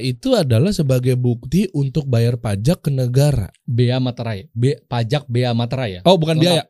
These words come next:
Speaker 2: Iya.
Speaker 1: Pajak bea
Speaker 2: Bea materai
Speaker 1: materai.
Speaker 2: ke negara. Supaya kalau
Speaker 1: Hah?
Speaker 2: dokumen ini dijadikan bukti, itu dia udah bayar si pajak beanya materai tadi.
Speaker 1: Nggak, sebentar. Artinya kalau kayak gitu berarti itu bukan menjadi syarat sah untuk perjanjian dong?
Speaker 2: Yang bilang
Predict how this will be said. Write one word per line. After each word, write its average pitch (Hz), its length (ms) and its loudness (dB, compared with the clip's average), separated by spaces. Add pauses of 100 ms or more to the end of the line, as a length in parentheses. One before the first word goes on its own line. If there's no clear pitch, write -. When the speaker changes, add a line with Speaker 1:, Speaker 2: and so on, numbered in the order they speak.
Speaker 2:
Iya. 123 200 -6
Speaker 1:
Pajak 151 340 0
bea 127 240 -2
Speaker 2:
Bea 151 300 4
materai 240 100 -4
Speaker 1:
materai. 139 600 0 (180)
Speaker 2:
ke - 160 -6
negara. 123 300 -4 (960)
Supaya 151 320 0
kalau 165 180 4
Speaker 1:
Hah? 139 60 2
Speaker 2:
dokumen 156 420 0
ini 175 540 2
dijadikan 127 840 -2
bukti, 143 680 -4
itu 139 280 -6
dia 139 220 -2
udah 127 200 -4
bayar 107 380 -4 (120)
si - 200 -16
pajak 101 320 -14
beanya 101 340 -6
materai 98 360 -8
tadi. 92 260 -12 (180)
Speaker 1:
Nggak, 220 160 0
sebentar. 208 300 0
Artinya 185 320 0
kalau 180 220 0
kayak 147 260 -2
gitu - 100 -6
berarti 151 380 0
itu 370 60 0
bukan 151 260 0
menjadi 123 240 0
syarat 110 240 0
sah 110 160 -4
untuk 104 220 -2
perjanjian 101 500 2
dong? 85 240 -4 (140)
Speaker 2:
Yang 143 260 4
bilang 135 240 2